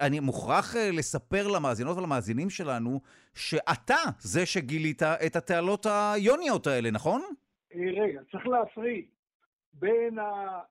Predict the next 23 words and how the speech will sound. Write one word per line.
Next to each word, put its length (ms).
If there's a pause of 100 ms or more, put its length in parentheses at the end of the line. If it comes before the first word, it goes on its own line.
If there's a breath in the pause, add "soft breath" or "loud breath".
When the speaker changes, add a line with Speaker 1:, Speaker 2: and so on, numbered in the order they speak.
Speaker 2:
אה, 340 (260)
יש 280
שני 280
זוכים. 380 (560)
אחד 320
זה 160
ארווין 380
פמפטוטיאן, 920 (340)
שהוא 220
גיב-, 480
קיבל 300
את 60
הפרס 320
נובל 300
על 160
מגע, 420 (840)
וזו 280
תעלה 520
שאין 360
לי 100
שום 300
קשר 320
אליה. 340